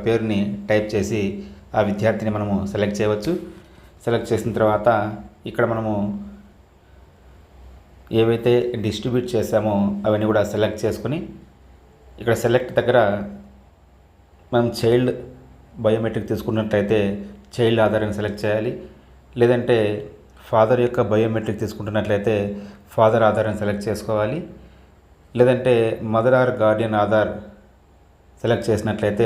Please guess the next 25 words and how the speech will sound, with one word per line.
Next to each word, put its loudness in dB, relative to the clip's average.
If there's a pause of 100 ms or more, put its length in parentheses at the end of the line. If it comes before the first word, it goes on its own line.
మనము 0 (480)
మదర్ 4
యొక్క 0 (380)
బయోమెట్రిక్ -2
అథెంటికేషన్ని -4 (1120)
తీసుకోవాలి. 2 (520)
So, 4 (680)
ఇలా 4
సెలెక్ట్ 2
చేసిన -2
తర్వాత 2 (960)
ఇక్కడ 4 (1300)
కింద 2
వైపున 2 (340)
క్యాప్చర్ 2
బయోమెట్రిక్ 2
అని -4
కనిపిస్తుంది. -2 (420)
So, 0
ఈ -2 (120)
క్యాప్చర్ 4
బయోమెట్రిక్ 0
పైన 0 (180)
క్లిక్ -4
చేయాలి. 2